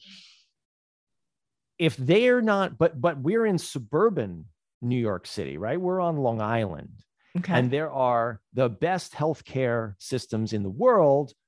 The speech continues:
Speaker 1: are on the island of Manhattan.
Speaker 2: Mm-hmm.
Speaker 1: So, so the New York City reporters have their pick of the s-, the best minds, if not in the world, at least in the New York City area.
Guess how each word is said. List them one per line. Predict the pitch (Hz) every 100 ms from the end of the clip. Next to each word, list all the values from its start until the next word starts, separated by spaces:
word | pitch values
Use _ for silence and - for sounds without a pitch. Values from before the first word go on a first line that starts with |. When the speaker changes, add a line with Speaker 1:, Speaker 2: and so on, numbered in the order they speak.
| -
Speaker 1:
are | 127 127
on | 156 170 156
the | 147
island | 123 127 117 110
of | 104
Manhattan. | 90 87 85 80 65 - _ _ _ _ _ -
Speaker 2:
Mm-hmm. | 160 180 175
Speaker 1:
So, | 165 156 151 135 - _ _ 113
so | 110 143
the | 131
New | 139
York | 240 240
City | - 202 160
reporters | 156 - 202 170 135
have | 160 139
their | 170
pick | - - 208
of | 156 131
the |
s-, | - - - 113
the | 139
best | 110 208 214 -
minds, | 170 185 185 104 104 123 - _ _ _ _ _ _
if | 156 117
not | 175 185
in | 143
the |
world, | 131 175 151 135
at | 127
least | 143 135 139
in |
the | 123
New | 120
York | 120 98
City | - 104 101
area. | 143 165 90 69